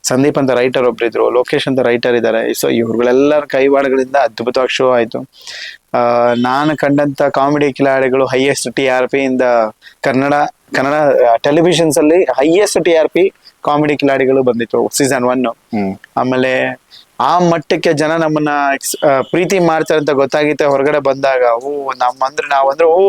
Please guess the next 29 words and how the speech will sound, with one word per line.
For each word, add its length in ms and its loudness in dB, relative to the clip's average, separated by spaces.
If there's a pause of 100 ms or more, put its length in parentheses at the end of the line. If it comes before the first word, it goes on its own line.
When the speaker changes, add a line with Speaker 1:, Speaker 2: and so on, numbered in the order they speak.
Speaker 1:
ಓ 400 4
ಅನ್ನೋರು. 400 0 (680)
ಪಾ, 240 2
ಏನ್ 440 0
ಜನ 200 2
ಸಾಗರ. 400 0
ನಮ್ಗೆ 440 -2
ಅದು 160 0
ಫಿನಾಲೆ 420 -2
ನೋಡ್ಬೇಕಾದ್ರೂ 640 0
ಜನ 240 -2
ಸಾಗರನೋ 680 0
ಸಾಗರ. 340 -4 (840)
ಆ, 380 2 (180)
ಬಾಗಲಕೋಟೆಲ್ 600 0
ಆಗಿತ್ತು. 420 -2 (580)
ಇಷ್ಟು 300 -2
ಜನ 280 2
ನಮ್ಮನ್ನ 280 2
ನೋಡ್ತಾರ, 360 0 (540)
ನಿಜವಾಗ್ಲೂ 400 2
ನೋಡ್ತಾರ. 240 0
ನಮ್ಗೆ 200 0
ಸತೀಶ್ 340 0
ಅವ್ರು 140 0
ಹೇಳೋರು, 220 2
"ಏಯ್, 220 2
ಆಚೆ 280 -2
ಹೋಗ್ಬೇಡ್ರು, 760 0